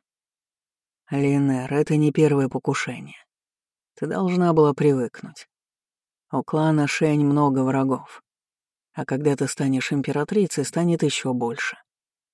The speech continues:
Пока мы не выкорчуем с корнем всех, кто осмелится поднять на нас глаза». «Императрицей?» вырвалось у меня. «Надеюсь, ты не забыла, что до свадьбы остался всего месяц».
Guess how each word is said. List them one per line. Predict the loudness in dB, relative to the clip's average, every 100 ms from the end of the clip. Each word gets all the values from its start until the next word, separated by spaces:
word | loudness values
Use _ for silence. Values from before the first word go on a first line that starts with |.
| _
Пока | -14 -8 -2 2
мы | 4
не | 4 6
выкорчуем | 4 4 -2 -2 0 0 0
с | 2
корнем | 4 6 4 2 0
всех, | 2 2 2
кто | 0 -2
осмелится | 0 0 2 2 2 -2 -2
поднять | 0 2 0 2
на | 0
нас | 2 0 -2
глаза». | 2 2 2 0 -6 -10 -20 _ _ _ _ _ _ _ _ _ _ _ _ _ 0
«Императрицей?» | 0 0 -6 -8 -8 -6 -6 -4 -4 -4 -6 _ _ _ _ _ _
вырвалось | 2 4 4 0 0 2
у |
меня. | 2 2 -2 -12 _ _ _ _ _ _ _ _ _
«Надеюсь, | -4 2 2 2 0
ты | 0
не | 2
забыла, | 2 2 4 2
что | 0 -2 0
до | 0
свадьбы | 0 0 2 -2
остался | -2 -2 -2 -4
всего | 0 2 2
месяц». | 0 -2 -12 -14 -16